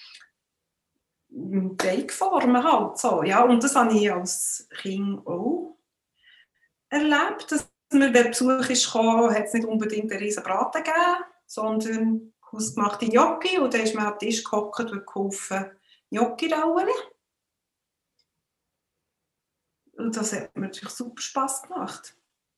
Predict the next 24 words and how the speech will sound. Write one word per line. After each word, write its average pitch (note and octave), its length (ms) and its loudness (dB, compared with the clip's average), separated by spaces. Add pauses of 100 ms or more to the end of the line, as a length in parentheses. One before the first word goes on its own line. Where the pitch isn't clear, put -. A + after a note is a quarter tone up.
(600)
Äh, G#3 240 4
und A3 280 4
meine A#3 240 12
ersten C#4+ 540 4
Kochversuche, C4 1080 2 (120)
boah, F#3+ 440 4
die G3+ 140 -6
sind F#3 160 -8
ja E3+ 100 -2
mächtig F#3+ 600 -6
hinten A3+ 280 -2
raus. F#3+ 160 -6
Also G#3+ 160 4
mit, A#3 320 8
mit A#3+ 260 4
Besuch B3 360 6
einladen, G#3 400 6
da G#3+ 80 0
habe G#3 180 -2
ich G#3+ 340 0
noch A3+ 100 6
daheim A3+ 320 6
gewohnt A3+ 520 4
und G#3 280 -6